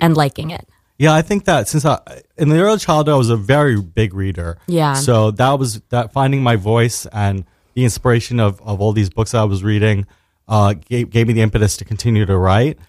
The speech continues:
Speaker 1: Mm-hmm.
Speaker 2: And, uh, it, it is a struggle in the sense of craft-wise. So, um, you know, although it, uh, the desire to write is very fluent in me,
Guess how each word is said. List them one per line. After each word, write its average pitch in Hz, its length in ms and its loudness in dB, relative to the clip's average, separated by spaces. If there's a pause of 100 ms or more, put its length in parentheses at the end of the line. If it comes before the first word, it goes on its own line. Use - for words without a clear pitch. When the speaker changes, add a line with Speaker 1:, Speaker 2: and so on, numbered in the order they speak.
Speaker 1:
Mm-hmm. 190 260 -2
Speaker 2:
And, 113 360 4
uh, 113 180 0
it, 139 120 0
it 156 220 0
is 196 160 0
a 175 60 0
struggle 147 420 0
in 131 100 0
the 123 60 2
sense 113 280 -2
of 104 180 -4
craft-wise. 160 960 -2 (360)
So, 110 380 2
um, 101 560 0
you 113 100 -4
know, 113 120 0
although 113 320 2
it, 101 160 -6
uh, 101 220 -2
the 95 160 -4
desire 117 540 0
to 120 160 -4
write 98 300 0
is 87 140 -4
very 98 360 0
fluent 110 400 -4
in 139 100 -4
me, 151 220 -4